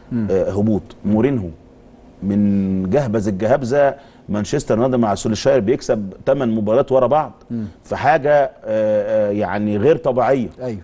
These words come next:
Speaker 2: طب الراجل ده وحش؟ مورينهو وحش؟
Speaker 1: مم.
Speaker 2: لا، هي ك-، هي بتيجي عليك فتره كده وفتره كده، لازم، دي سنه الحياه.
Speaker 1: مم.
Speaker 2: تقدرش، دي، دي ربنا سبحانه وتعالى، يعني ما، ما، ما تقدرش تتدخل فيها، دي سنه الحياه ان انت يجي لك فترات،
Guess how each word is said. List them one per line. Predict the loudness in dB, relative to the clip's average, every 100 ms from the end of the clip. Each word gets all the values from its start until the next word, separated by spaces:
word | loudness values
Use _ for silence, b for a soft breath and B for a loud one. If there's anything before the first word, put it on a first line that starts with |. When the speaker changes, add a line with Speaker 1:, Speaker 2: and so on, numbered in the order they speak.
| -6
Speaker 2:
طب | -2
الراجل | 0 2 2
ده | 2
وحش؟ | 0 -4 -14 -18 -6
مورينهو | -2 0 0
وحش؟ | 0 -4 -10 -20 -14
Speaker 1:
مم. | -12 -12 -10
Speaker 2:
لا، | -8 -6
هي | -2 0
ك-، | 0 0
هي | 0 0
بتيجي | 0 -2
عليك | 0 0
فتره | -2 -2 -2
كده | 0 0
وفتره | 0 -2 -2
كده، | -2 -2
لازم، | -2 -2 -8 B -6
دي | 0 0
سنه | 2 0 0
الحياه. | -2 0 0 -2 -8
Speaker 1:
مم. | -6 -6 -8 -6
Speaker 2:
تقدرش، | 0 0 0
دي، | -4
دي | -2 0
ربنا | 0 2 0
سبحانه | 0 -2
وتعالى، | -2 0 -2 -2 -10 B B -8
يعني | -4 -2 -2
ما، | 0
ما، | 0 2
ما | 0
تقدرش | 0 -2 0
تتدخل | -2 -2 -2
فيها، | -2 0
دي | 0
سنه | -2 -4
الحياه | -4 -2 0
ان | 0
انت | 0
يجي | 0 0
لك | -2 -2 -6 B B
فترات، | -4 0 2 0